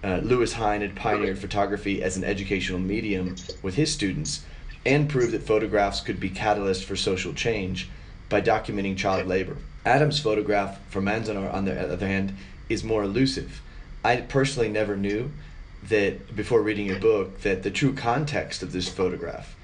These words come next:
I merely appreciate it as an artful example of repetition and diminutizing form to create a depth of field. The dramatic light play and the classic thirds arrangement. It, it's a perfect photograph. But then it hit me that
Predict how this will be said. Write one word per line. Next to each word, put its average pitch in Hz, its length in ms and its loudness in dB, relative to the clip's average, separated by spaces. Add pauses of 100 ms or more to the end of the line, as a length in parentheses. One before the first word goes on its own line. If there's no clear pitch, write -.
(120)
I 110 100 4
merely 117 420 4
appreciate 107 640 0
it 95 80 -4
as 98 180 0
an - 200 0
artful 101 360 2
example 95 520 0
of 92 140 2
repetition 98 720 -2 (400)
and 92 320 0
diminutizing 95 760 0
form 95 440 -2
to 92 80 -2
create 95 300 -2
a 90 60 0
depth 90 360 -2
of 101 80 -8
field. - 420 -2 (460)
The 104 80 4
dramatic 101 500 0
light 95 320 0
play 95 280 2
and 92 100 2
the 92 60 -2
classic 95 520 -4
thirds 92 380 0
arrangement. 87 540 -2 (400)
It, 95 220 0
it's 101 180 0
a 104 60 4
perfect 107 400 -4
photograph. 104 540 0 (140)
But 120 140 4
then 131 380 4 (120)
it 110 120 0
hit 139 180 4
me 110 300 -2 (180)
that 101 320 6